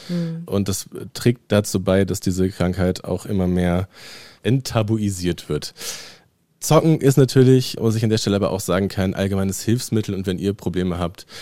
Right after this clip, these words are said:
Speaker 2: mit Depressionen, dann meldet euch zum Beispiel bei der Telefonseelsorge. Die haben eine Hotline, die ihr anrufen könnt.
Speaker 1: Ja. Und da möchte ich auch noch an der Stelle sagen, n-, niemand muss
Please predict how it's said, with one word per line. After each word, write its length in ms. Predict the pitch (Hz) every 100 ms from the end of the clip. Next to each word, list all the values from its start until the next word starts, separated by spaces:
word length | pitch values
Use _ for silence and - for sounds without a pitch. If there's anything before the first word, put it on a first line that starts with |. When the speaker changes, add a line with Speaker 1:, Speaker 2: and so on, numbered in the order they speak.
| - - -
Speaker 2:
mit 160 | 98
Depressionen, 480 | 90 - 92 90 87
dann 140 | 85 85
meldet 240 | 85 90
euch 120 | 90
zum 120 | - 78
Beispiel 240 | 78 80
bei 100 | 78
der 100 | 80
Telefonseelsorge. 920 | 82 80 - 87 87 82 80 78 78
Die 140 | 76 76
haben 240 | 82 76
eine 300 | 82 80 78 - - - -
Hotline, 460 | 95 - 90 87 80
die 140 | 80
ihr 300 | 82 78 78 -
anrufen 440 | 78 73 71 -
könnt. 320 | - - - - _ _ - - - -
Speaker 1:
Ja. 340 | 180 156 143 - _ - - -
Und 440 | 247 233 214 - -
da 60 |
möchte 220 | 214 202 220
ich 140 | -
auch 160 | 214 226
noch 140 | 214
an 120 | 196
der 100 | 185
Stelle 240 | - 190 180
sagen, 460 | 175 170 175 175 175 - _ _
n-, 360 | 123 202 190 180
niemand 880 | 214 202 214 240 269 214 208 202 - - _
muss 680 | 202 202 202 196 196 - -